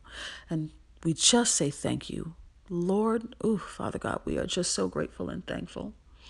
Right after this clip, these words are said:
The best is yet to come. The best is yet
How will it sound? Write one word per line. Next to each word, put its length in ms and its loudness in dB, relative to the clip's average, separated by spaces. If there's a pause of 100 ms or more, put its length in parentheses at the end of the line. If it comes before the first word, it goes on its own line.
(420)
The 100 4
best 340 6
is 140 2
yet 200 0
to 100 -2
come. 460 -4 (140)
The 100 2
best 720 -2 (440)
is 240 2
yet 500 -2